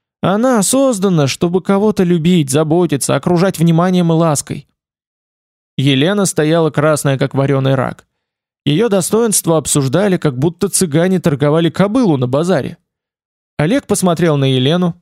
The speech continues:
на пса. Лицо внезапно постарело, стало серым. Глаза запали, на лбу морщинка стала резче. Вздохнул,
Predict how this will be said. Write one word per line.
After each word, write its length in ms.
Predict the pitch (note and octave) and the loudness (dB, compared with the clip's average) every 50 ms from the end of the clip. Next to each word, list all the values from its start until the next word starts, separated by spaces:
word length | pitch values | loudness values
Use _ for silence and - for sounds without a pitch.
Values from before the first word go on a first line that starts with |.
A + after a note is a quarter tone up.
| _ | _
на 180 | - C#3 D#3+ D3+ | -4 -2 -2 -2
пса. 380 | - - - B2+ B2 A#2 - _ _ _ _ _ _ _ _ _ - | -2 -2 -2 -2 -2 -4 -8 _ _ _ _ _ _ _ _ _ -2
Лицо 380 | - D#3 F3 D#3+ - - G3+ G3+ | 0 0 0 0 0 0 0 0
внезапно 480 | E3+ E3+ D#3+ C#3+ D#3+ D3+ C#3+ - C#3 | 2 0 2 2 2 0 0 -2 -4
постарело, 600 | C3 - C3+ - - D3 D3 C3+ B2 - C3+ C#3 _ _ _ _ _ | -4 -4 -4 -2 -2 0 0 0 -2 -4 -6 -10 _ _ _ _ _
стало 360 | - - - D#3 E3+ F#3 E3+ | -8 -4 -2 0 0 0 0
серым. 440 | - - D#3+ D3 B2+ A#2+ B2 - - _ _ _ _ _ _ _ _ _ _ - | 0 0 0 0 0 -2 -6 -10 -14 _ _ _ _ _ _ _ _ _ _ -4
Глаза 400 | - C#3+ E3+ F3+ G#3+ B3 C#4+ C#4 | 0 0 2 2 2 2 0 0
запали, 640 | G#3+ A3+ F#3+ - - G3+ G3 G3 G3 F#3+ F3 D#3 - _ - | 0 0 -2 0 0 0 0 2 2 0 0 -2 -4 _ -4
на 200 | C#3+ D3 D3+ D3 | -2 0 0 0
лбу 240 | D3 C3+ E3 G#3+ | 0 0 0 0
морщинка 500 | G#3+ F3 D3+ C3 - - F3 G3 G3 F3 | 2 0 0 0 -2 -2 -2 -2 -2 -2
стала 320 | D3 - - D3+ D3 C#3+ D3 | -4 -2 0 0 0 2 2
резче. 480 | D3 D3+ C#3+ C3 A#2+ - - - - - _ _ _ _ _ _ _ _ _ _ - | 2 2 2 0 -2 -4 -6 -8 -8 -12 _ _ _ _ _ _ _ _ _ _ -6
Вздохнул, 640 | C#3+ C#3 C3 F#3 F3+ E3 - D3+ C3+ C3 C3 B2+ A2+ | -4 -2 0 0 -2 0 0 0 0 0 -2 -2 -4